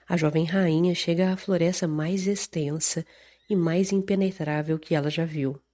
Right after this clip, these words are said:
Não é possível nela detectar trilhas. Ela abre caminho passando por cima, através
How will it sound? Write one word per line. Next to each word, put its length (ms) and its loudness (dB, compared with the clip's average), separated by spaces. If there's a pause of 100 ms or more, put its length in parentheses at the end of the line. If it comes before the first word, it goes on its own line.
(1000)
Não 100 4
é 60 4
possível 600 0
nela 360 0
detectar 580 -6
trilhas. 760 -4 (840)
Ela 180 2
abre 200 0
caminho 400 2
passando 500 -2
por 160 -10
cima, 540 -4 (520)
através 760 -2